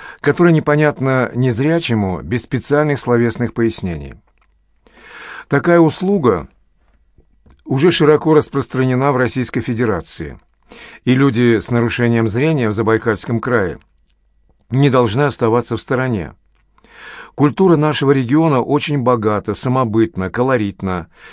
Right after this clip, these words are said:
Именно тифлокомментирование поможет незрячим людям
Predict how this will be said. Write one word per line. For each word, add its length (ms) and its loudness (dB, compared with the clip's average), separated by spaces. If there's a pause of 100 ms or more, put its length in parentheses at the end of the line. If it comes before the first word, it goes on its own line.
(140)
Именно 360 2
тифлокомментирование 1400 -2 (340)
поможет 420 2
незрячим 540 0
людям 460 0